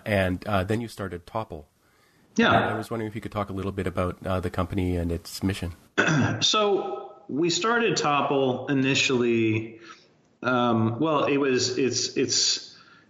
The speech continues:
Speaker 2: it's a different entity. Um, but really what we were coming around to was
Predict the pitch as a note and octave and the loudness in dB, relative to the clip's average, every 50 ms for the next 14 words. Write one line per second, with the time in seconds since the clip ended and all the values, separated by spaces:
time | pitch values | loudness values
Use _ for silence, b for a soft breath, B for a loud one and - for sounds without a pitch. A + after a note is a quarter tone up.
0 | B _ - - D#3+ D#3+ F#3+ F#3 F#3+ D3 B2+ A#2+ - - G2+ - G2 F#2 F2+ F2+ | B _ -2 0 2 0 0 2 2 2 2 2 2 0 0 2 2 2 2 0
1 | - - - - - - A#2 A2 G#2+ G#2+ G2+ G#2 A#2 B2 - - D3+ D#3 D#3 D3 | -2 -8 -14 -16 -6 -2 0 2 2 2 2 2 2 0 0 2 2 0 2 2
2 | C3+ C3+ B2+ A#2+ B2 A#2 A2 A2+ A#2+ C3 A#2+ A2+ A2 G#2+ G#2+ G#2+ A2+ A2+ A2 A2+ | 2 2 2 2 2 2 2 2 0 0 2 2 2 2 2 2 2 2 0 2
3 | - A2+ G#2+ G#2 G#2 G#2 G2 - G#2 A2 G#2+ G#2 G#2 G2+ G2 - B B | 0 2 2 2 2 2 2 2 2 2 2 2 2 2 0 0 B B